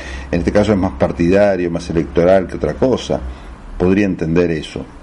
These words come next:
Ahí entiendo la discusión, en todo caso, que es una discusión totalmente lejana,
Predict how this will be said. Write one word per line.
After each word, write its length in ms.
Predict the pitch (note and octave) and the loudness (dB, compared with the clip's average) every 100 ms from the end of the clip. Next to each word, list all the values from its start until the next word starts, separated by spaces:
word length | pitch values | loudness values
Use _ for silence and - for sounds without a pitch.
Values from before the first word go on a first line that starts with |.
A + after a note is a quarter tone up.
| - | -2
Ahí 260 | G2+ B2+ | 2 4
entiendo 420 | A#2 F#2+ F2+ E2+ D#2+ | 2 0 0 0 2
la 100 | D#2 | 0
discusión, 600 | - E2 - F2+ D#2 D2 | -2 -6 -2 0 0 -2
en 80 | |
todo 220 | - D#2 - | -4 -4 -2
caso, 320 | - - G#1+ - | -4 -6 -14 -4
que 100 | G#2+ | -4
es 140 | - | 0
una 120 | A2+ | 0
discusión 440 | G#2 F#2+ - B2+ A2 | 0 -2 -4 -4 -4
totalmente 960 | A#2 E3+ D3+ C3 A#2+ B2 A#2+ A2+ G#2 F2+ | -2 2 2 2 2 2 2 0 0 0
lejana, 480 | F2+ - B2+ C3 | 0 0 0 0